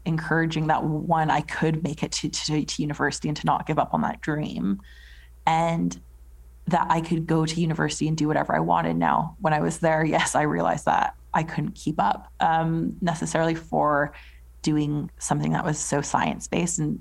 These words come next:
had so many textbooks. So going more of the artistic route definitely helped my, my neurodiversity, but my mom never, ever allowed me to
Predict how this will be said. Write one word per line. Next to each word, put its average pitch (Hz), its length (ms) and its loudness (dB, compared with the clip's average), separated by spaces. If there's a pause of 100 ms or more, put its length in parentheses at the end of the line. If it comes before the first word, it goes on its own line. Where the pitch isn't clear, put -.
had 156 380 0 (400)
so - 200 -4
many 143 180 -2
textbooks. - 640 -2
So 156 340 0 (380)
going 160 280 2
more 151 180 2
of 147 120 -4
the - 100 2
artistic - 580 -2
route 139 320 -2 (1120)
definitely 147 440 -2
helped - 520 -2 (200)
my, 185 280 2
my 185 120 2
neurodiversity, 190 760 0
but - 120 -2
my 170 120 2
mom 180 600 4
never, 165 640 2 (640)
ever 160 720 2 (100)
allowed 160 540 2
me 160 240 0 (120)
to 151 680 0